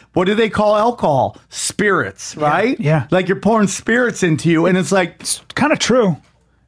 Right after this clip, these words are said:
Speaker 1: I
Speaker 2: It,
Speaker 1: think that's
Speaker 2: it
Speaker 1: one hundred percent.
Speaker 2: alters, it alters your state, your consciousness,
Speaker 1: And
Speaker 2: right?
Speaker 1: you let
Speaker 2: Drugs
Speaker 1: certain
Speaker 2: like
Speaker 1: energy
Speaker 2: meth.
Speaker 1: in, yeah.
Speaker 2: Yeah.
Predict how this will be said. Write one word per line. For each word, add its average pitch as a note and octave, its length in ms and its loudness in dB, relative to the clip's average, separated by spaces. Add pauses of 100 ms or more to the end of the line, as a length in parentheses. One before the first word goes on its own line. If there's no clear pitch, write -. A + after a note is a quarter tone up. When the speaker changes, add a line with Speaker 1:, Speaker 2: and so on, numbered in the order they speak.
Speaker 1:
I G3 140 0
Speaker 2:
It, B3 120 -4
Speaker 1:
think C#4 160 0
that's B3+ 200 0
Speaker 2:
it - 60 -12
Speaker 1:
one A3+ 120 -2
hundred G3 80 0
percent. A#3+ 140 2
Speaker 2:
alters, B3 400 2
it G#3 140 -2
alters A3 520 2
your G3+ 120 0
state, - 540 -2
your F#3+ 140 -2
consciousness, E3+ 720 -2
Speaker 1:
And F3 140 -2
Speaker 2:
right? G3 80 2
Speaker 1:
you G3+ 120 4
let F3+ 340 2
Speaker 2:
Drugs A3 340 2
Speaker 1:
certain G3+ 140 2
Speaker 2:
like G#3 80 0
Speaker 1:
energy F#3 160 2
Speaker 2:
meth. G3 220 2
Speaker 1:
in, A3 280 2
yeah. C#3+ 40 4
Speaker 2:
Yeah. E3 320 0